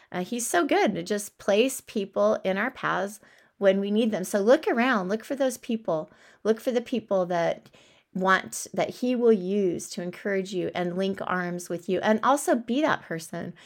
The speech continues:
When you see somebody who's struggling, when you see somebody that you know looks down or despondent or discouraged, be that person. Step in and pray.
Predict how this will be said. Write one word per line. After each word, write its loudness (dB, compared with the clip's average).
When 6
you 2
see -4
somebody 0
who's -6
struggling, 0
when -2
you 0
see -4
somebody 0
that -2
you 0
know 2
looks 2
down 0
or -6
despondent -4
or -2
discouraged, -2
be 2
that -4
person. -2
Step -4
in 0
and -2
pray. -4